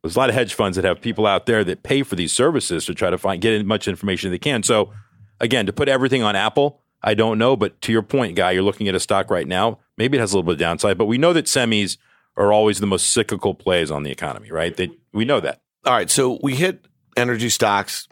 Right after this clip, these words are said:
Speaker 2: crude, one oh five, integrators are down twenty-five percent, the drillers down thirty percent. Another group that's really caught my eye, even though I'm seeing a lot of stuff flash green into the close here, a lot of the tech stuff we just talked about,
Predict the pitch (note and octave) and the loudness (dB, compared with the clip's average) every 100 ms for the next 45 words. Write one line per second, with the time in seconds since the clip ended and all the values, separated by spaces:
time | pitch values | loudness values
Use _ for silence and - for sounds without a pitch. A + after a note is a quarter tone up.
0 | _ - A2+ G#2+ G#2 G2+ - G#2+ G#2+ G2 | _ -4 0 0 -2 -6 -8 -2 -2 0
1 | G2 F2+ F2+ - - G2+ F#2+ F#2 F2 F2 | 0 0 -2 -6 -6 -4 -2 -2 -2 -4
2 | F2 E2 F2+ E2+ E2+ - - E2+ D#2+ - | -4 -4 -6 -6 -6 -6 -6 -6 -8 -8
3 | D#2 D#2+ D2+ A#1 G#2 F#2 E2+ E2+ - D#2+ | -8 -6 -8 -4 -4 -4 -4 -6 -6 -8
4 | D2+ D#2+ - - - - - A#2 C3+ B2 | -8 -6 -6 -8 -14 -18 -4 -2 0 -2
5 | G2 F2+ F2+ F#2+ G2 G2 G2+ - F#2 F2+ | -4 -6 -4 -2 -2 -2 -2 -2 0 0
6 | F2 E2 E2+ G2+ G2+ F#2+ F2 E2 F#2+ F2+ | -2 -4 -6 -4 -2 -2 -2 -4 -4 -4
7 | E2 E2+ E2+ - F2+ - F2 D#2+ - E2+ | -4 -2 -2 -2 -4 -2 -2 -2 -4 -6
8 | E2+ E2 E2+ D#2 - E2 F2 - G2 E2 | -6 -6 -8 -8 -6 -4 -4 -4 -4 -4
9 | E2+ D#2+ D#2+ - E2 - E2+ F2 E2 - | -4 -6 -8 -8 -6 -4 -4 -4 -4 -2
10 | E2 E2+ G2+ G2+ G#2 | -4 -2 -2 -2 -4